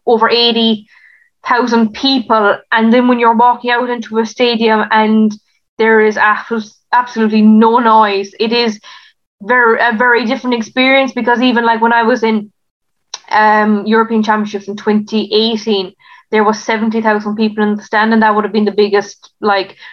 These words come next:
crowd that I would have run in front of. Like, the buzz and the atmosphere was massive,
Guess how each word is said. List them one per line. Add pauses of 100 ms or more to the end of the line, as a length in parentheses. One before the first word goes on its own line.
(120)
crowd
that
I
would
have
run
in
front
of.
Like, (500)
the
buzz
and
the
atmosphere
was
massive,